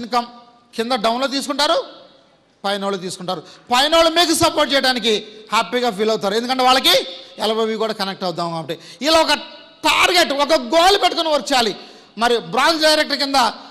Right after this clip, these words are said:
ఇరవై ఐదు మంది ఫాస్ట్ ట్రాక్ క్యాండిడేట్లు కంప్లీట్ చేయాలి. టార్గెట్ పెడదామా? పెడదామా? రెడీనా? రావట్లా. రెడీనా?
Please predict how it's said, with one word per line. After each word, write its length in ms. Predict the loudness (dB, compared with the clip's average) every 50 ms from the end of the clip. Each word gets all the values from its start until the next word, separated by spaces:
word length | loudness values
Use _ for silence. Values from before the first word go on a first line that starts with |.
| -10 -4 0 2 4
ఇరవై 240 | 4 6 6 6 4
ఐదు 100 | 4 2 0
మంది 140 | -2 0 -2 -4 -2 0
ఫాస్ట్ 280 | 2 2 2 2 2 0
ట్రాక్ 220 | 0 0 -2 -2 -4 -4
క్యాండిడేట్లు 360 | -2 -2 -2 0 -2 -4 -4 -4 -8 -12 -20 -20 -20 -20 _ _ _ _ _ -2 -2
కంప్లీట్ 320 | 0 0 -2 -4 -4 -2 0
చేయాలి. 200 | 0 0 0 0 -2 0 2
టార్గెట్ 280 | 2 2 2 2 2 0
పెడదామా? 300 | 0 0 2 2 0 0 -2 -6 -12 -20 -20 -20 _ _ _ _ _ _ _ _ _ _ _ _ _ _ 0
పెడదామా? 360 | 0 2 4 4 4 6 4 4 0 -4 -12 -20 -20 -20 -20 -20 -20 -20 -20 -20 -14 -4 -2 0
రెడీనా? 320 | 2 4 4 4 4 4 4 2 0 -6 -18 -20 -20 -20 -20 -20 -18 -18 -18 -18 -20 -18 -12 -6 -4 -2
రావట్లా. 360 | 0 0 -2 -2 -4 -6 -6 -8 -10 -18 -20 _ _ _ _ _ _ -20 -20 -18 -16 -16 -16 -16 -16 -16 -16 -16 -12 -4 0 2
రెడీనా? 320 | 2 4 4 6 6